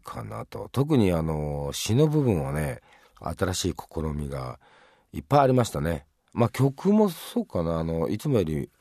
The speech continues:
メジャーコードのロックンロール系の曲がいつもより多いんじゃないかと思いますね。まあ、こういうですね、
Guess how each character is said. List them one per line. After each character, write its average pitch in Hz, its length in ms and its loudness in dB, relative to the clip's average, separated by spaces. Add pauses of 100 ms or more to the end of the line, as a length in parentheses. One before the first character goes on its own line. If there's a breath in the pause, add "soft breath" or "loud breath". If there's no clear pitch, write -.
(420 soft breath)
メ 107 160 4
ジ 147 80 4
ャ 170 120 8
ー 151 40 4
コ 151 180 4
ー 113 60 0
ド 95 80 2
の 78 240 0 (320)
ロ 98 200 0
ッ - 60 -8
ク 120 100 0
ン 123 80 4
ロ 120 140 6
ー 113 40 2
ル 113 80 0
系 107 200 -2
の 98 100 -4
曲 87 280 -6
が 62 220 -4 (540 loud breath)
い 82 120 -6
つ - 120 -10
も 73 80 -2
よ 69 60 0
り 67 40 -2
多 90 140 4
い 104 80 4
ん 82 60 2
じ 64 80 -4
ゃ - 40 -8
な - 100 -10
い - 40 -12
か - 120 -16
と - 100 -16
思 110 120 -10
い - 20 -10
ま 101 100 -10
す - 120 -16
ね。 71 220 -6 (760 loud breath)
ま 117 320 4
あ、 - 340 -20
こ 135 160 6
う 135 60 8
い 131 80 8
う 123 260 6
で 104 120 2
す - 120 -4
ね、 90 360 0